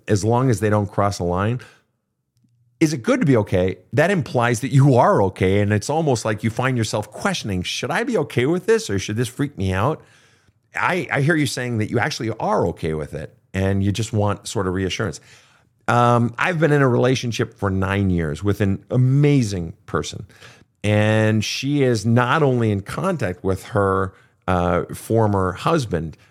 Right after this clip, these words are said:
uh, that she has a child with, but he's become a friend of mine.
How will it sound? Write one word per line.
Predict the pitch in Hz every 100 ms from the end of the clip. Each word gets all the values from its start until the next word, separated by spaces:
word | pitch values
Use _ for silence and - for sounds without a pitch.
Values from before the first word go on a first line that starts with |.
| _
uh, | 90 87
that | 87 92
she | - 95
has | 92 85
a |
child | 78 160 202 117
with, | 80 76 - _ _ _
but | 104 87 104 104 87 - _ -
he's | 95 160 147
become | 131 123
a | 110
friend | - 113
of | 98
mine. | 92 143 180 57